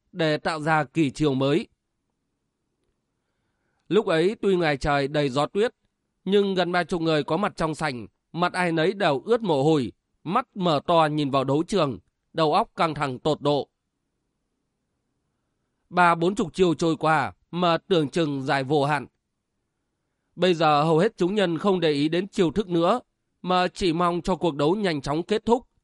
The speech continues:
bất luận kết quả thắng bại như thế nào. Bởi vì ai nấy đều quá căng thẳng, tựa hồ muốn ngã xuống ngất xỉu bất cứ lúc nào. Lại đi qua hai ba chục chiều nữa,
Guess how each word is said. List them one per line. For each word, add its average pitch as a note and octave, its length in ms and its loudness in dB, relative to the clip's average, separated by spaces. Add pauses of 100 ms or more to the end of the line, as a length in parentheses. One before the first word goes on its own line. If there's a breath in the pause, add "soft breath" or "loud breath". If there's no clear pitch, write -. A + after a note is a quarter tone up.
(260)
bất G3+ 180 0
luận E3+ 320 -2
kết A#3+ 200 -2
quả D3 220 2
thắng D#3+ 260 -6
bại F#3+ 180 0
như D3 160 -2
thế C3+ 200 -4
nào. D3 300 0 (1300)
Bởi D#3+ 200 0
vì D#3+ 240 2
ai E3 240 -4
nấy D#3 260 0
đều E3 280 0
quá D#3 240 -2
căng F3 220 -6
thẳng, C#3 320 -4 (400)
tựa G#3 100 -2
hồ F3+ 280 4
muốn F3 260 0
ngã G3 160 -4
xuống G3 360 -2
ngất B3 120 0
xỉu D3+ 280 0
bất E3+ 280 -6
cứ D#3 140 0
lúc G#3+ 160 0
nào. D3+ 340 -2 (2250)
Lại D#3+ 400 0
đi F3 160 4
qua D#3+ 340 2
hai E3 160 -2
ba D#3+ 140 0
chục D3+ 220 -6
chiều D3+ 180 0
nữa, D#3 320 0